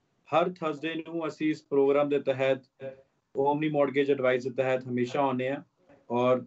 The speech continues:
ਆਪਣੇ ਦਰਸ਼ਕਾਂ ਨੂੰ ਇਹੀ ਜਾਣਕਾਰੀ ਦਿੰਦੇ ਹਾਂ ਕਿ ਆਖਿਰਕਾਰ mortgage ਔਰ real estate business ਦੇ ਵਿੱਚ ਚੱਲ ਕੀ ਰਿਹਾ। ਪਰ ਅੱਜ ਇੱਕ ਦੁੱਖ ਦੀ ਘੜੀ ਸਾਡੀ community ਲਈ ਆਈ ਹੋਈ ਹੈ ਔਰ ਜਦ ਅਸੀਂ ਦੁੱਖ ਦੀ ਘੜੀ ਦੀ ਗੱਲ ਕਰਦੇ ਹਾਂ,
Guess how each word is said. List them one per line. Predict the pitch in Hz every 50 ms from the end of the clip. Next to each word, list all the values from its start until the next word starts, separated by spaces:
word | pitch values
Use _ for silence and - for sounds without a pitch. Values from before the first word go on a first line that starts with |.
| - -
ਆਪਣੇ | 127 123 - 135 139
ਦਰਸ਼ਕਾਂ | 131 135 131 127 - - 139 135
ਨੂੰ | 139 139 - -
ਇਹੀ | 131 131 139
ਜਾਣਕਾਰੀ | 139 143 135 131 131 123 127 127 131
ਦਿੰਦੇ | 123 120 123 117 123 127
ਹਾਂ | 131 131
ਕਿ | 123 - 131 127
ਆਖਿਰਕਾਰ | 120 120 - 120 117 123 120 120 123 120 - - - - - 120 - _ _ _ _ _ _ -
mortgage | 117 123 135 139 139 127 143 156 160 151 - 135
ਔਰ | 139 135
real | 131 131 135 135
estate | 131 131 - 139 135 135 135 131
business | - 120 120 117 127 123 117
ਦੇ | 127
ਵਿੱਚ | 120 127 123 -
ਚੱਲ | 123 113 110
ਕੀ | 98 120 117
ਰਿਹਾ। | 113 113
ਪਰ | 113 143 135 - - 147
ਅੱਜ | 143 - - -
ਇੱਕ | 143 156 - - - - _ _ _ _ _ _ _ _ _ _ _ _ _ _ - 120
ਦੁੱਖ | 147 160 165 -
ਦੀ | 180 175 196 180 185
ਘੜੀ | 160 151 147 156
ਸਾਡੀ | 156 - 147 131 143 139
community | 143 139 135 135 131 131 135 139
ਲਈ | 135 139 139 139
ਆਈ | 131 123 123 123
ਹੋਈ | 123 127 123 123 127
ਹੈ | 127 131 - _ _ _ _ - - - _ -
ਔਰ | 117 127 127
ਜਦ | 139 139 139
ਅਸੀਂ | 139 - 156 139
ਦੁੱਖ | 135 139 135 143
ਦੀ | 139 143 143
ਘੜੀ | 151 143 139 135
ਦੀ | 135 131 135
ਗੱਲ | 135 131
ਕਰਦੇ | 120 135 139 123 123 139 139 143
ਹਾਂ, | 147 143